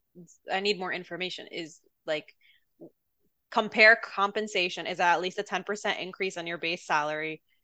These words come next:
Are there any sign-on bonuses? Is there any commuter benefits and help? Are the benefits themselves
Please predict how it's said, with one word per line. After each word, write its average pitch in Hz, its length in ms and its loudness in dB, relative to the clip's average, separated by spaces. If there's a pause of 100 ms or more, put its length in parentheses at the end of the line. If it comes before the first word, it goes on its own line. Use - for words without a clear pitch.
(220)
Are 165 120 -4
there 160 140 -2
any 180 180 -4
sign-on 196 400 4
bonuses? 170 500 -4
Is 165 100 -8
there 170 140 -2
any 175 160 -4
commuter 180 440 -4
benefits 165 680 -4
and 151 120 -8
help? 160 360 2 (400)
Are 170 80 -2
the 160 160 -4 (160)
benefits 226 600 4
themselves 180 920 6